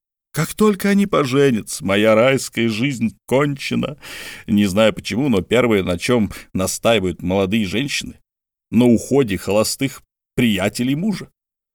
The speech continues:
Не бывать мне больше у Септимуса в загородном доме. "А это невозможно", встревоженно сказал я.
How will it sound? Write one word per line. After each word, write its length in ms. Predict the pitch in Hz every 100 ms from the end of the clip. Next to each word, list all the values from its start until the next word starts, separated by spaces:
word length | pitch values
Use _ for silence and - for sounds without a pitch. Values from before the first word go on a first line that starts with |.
| _ _ _
Не 160 | 160 165
бывать 440 | 165 147 151 113
мне 160 | 165 160
больше 360 | 156 139 -
у 120 | 139
Септимуса 600 | 135 151 143 - 127 131 123
в 60 |
загородном 580 | 113 120 117 120 117 120
доме. 320 | 120 120 101 _ _ _ _ _ _ -
"А 640 | 62 - 71 73 82 90
это 220 | 90 113
невозможно", 1120 | 110 113 117 120 120 120 120 127 127 180 170 - _ _ _ _
встревоженно 540 | - - 120 113 104 110
сказал 420 | - 107 101 87
я. 240 | 92 78